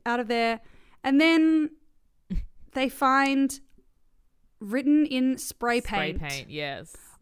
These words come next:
Speaker 1: on the side of the cabin, "I'm saving you for later, A." What the fuck? Terrifying.
Speaker 2: Very terrifying. Very P L L.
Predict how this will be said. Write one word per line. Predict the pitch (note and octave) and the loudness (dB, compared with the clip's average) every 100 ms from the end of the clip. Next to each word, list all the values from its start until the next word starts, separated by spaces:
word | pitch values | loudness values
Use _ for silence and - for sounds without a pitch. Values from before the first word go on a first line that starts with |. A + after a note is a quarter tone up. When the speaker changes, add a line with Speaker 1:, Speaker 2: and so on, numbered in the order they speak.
| - | 0
Speaker 1:
on | A#3 A3+ A#3 A#3 A#3 A#3 - _ _ - - | 4 4 2 -2 -4 -6 -10 _ _ -20 -10
the | A#3+ - | -8 -8
side | - A#3 A#3 A#3+ | -4 0 0 0
of | |
the | A3 | -6
cabin, | G#3 G#3+ F#3+ F3 E3+ - G3 | -6 -6 -6 -10 -12 -12 -6
"I'm | G#3 | -4
saving | G#3 - A#3+ A#3 A3 | -4 -4 -4 -2 -4
you | F#3+ | -6
for | F#3 | -10
later, | F3+ F#3 E3+ F#3+ - - - | -10 -8 -10 -14 -20 -20 -18
A." | D#3+ E3 - - G3+ _ _ - _ _ _ - _ | -16 -14 -16 -20 -20 _ _ -20 _ _ _ -20 _
What | F#3+ G3 - | -12 -10 -10
the | - | -12
fuck? | - - - - - - | -14 -16 -18 -20 -20 -14
Terrifying. | G3+ - F3 - - - - | -14 -12 -14 -16 -20 -20 -20
Speaker 2:
Very | E3 F3+ G3+ G#3 | -10 -6 -4 -4
terrifying. | G3+ F#3 E3+ E3 - E3 D#3+ D#3+ D#3 | -4 -2 -2 -4 -6 -6 -6 -8 -10
Very | D#3 E3 F3 E3+ D#3 D3 - | -12 -8 -6 -4 -6 -8 -12
P | D#3 D3+ | -10 -8
L | C#3 F3+ | -8 -4
L. | B3 A#3 A3+ A3+ | -2 -2 -2 -6